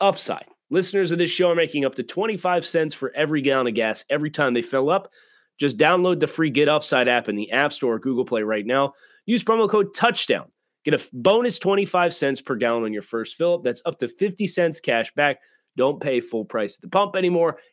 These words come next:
Get cash back using Get Upside. Just download the app for free.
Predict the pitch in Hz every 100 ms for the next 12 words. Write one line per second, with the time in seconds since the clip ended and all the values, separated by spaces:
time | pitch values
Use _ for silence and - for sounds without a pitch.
0 | - 165 180 - 175 170 - 135 131 -
1 | 117 104 101 95 - 135 - 104 82 -
2 | - 85 73 73 76 76 87 160 - 127
3 | 123